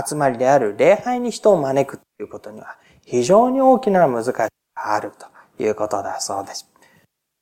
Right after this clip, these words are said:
まあ、三千人というふうに言っても、そこにいくつかの集落に分かれていますので、一つの単位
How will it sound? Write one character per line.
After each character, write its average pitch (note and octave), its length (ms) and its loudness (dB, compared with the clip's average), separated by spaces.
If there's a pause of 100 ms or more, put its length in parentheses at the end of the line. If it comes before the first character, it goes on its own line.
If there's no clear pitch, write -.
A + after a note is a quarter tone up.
(520)
ま C3+ 60 -2
あ、 - 20 0
三 E3+ 320 -2
千 F#3 220 -8
人 G3 180 -6
と F#3+ 100 -2
い C#3+ 120 0
う C#3+ 60 -2
ふ D3+ 160 -6
う C#3 40 -2
に B2+ 120 -4
言 A#2 80 -4
っ - 20 -8
て - 160 0
も、 A#2+ 100 -6
そ - 120 -10
こ E3+ 120 6
に E3 200 -6
い G3 80 -2
く G3 120 2
つ - 100 -10
か B2+ 140 -2
の A2 100 -6
集 D#3 280 2
落 A#2 260 0
に G#2+ 100 -10
分 G#2+ 180 -4
か C3+ 120 2
れ A#2+ 100 0
て A2 140 -12
い G#2 60 -10
ま A2 180 -10
す - 160 -16
の G2+ 200 -20
で、 A#2 280 -6 (200)
一 - 240 2
つ A#3+ 120 -8
の D3+ 160 2
単 E3+ 360 -2
位 - 20 -2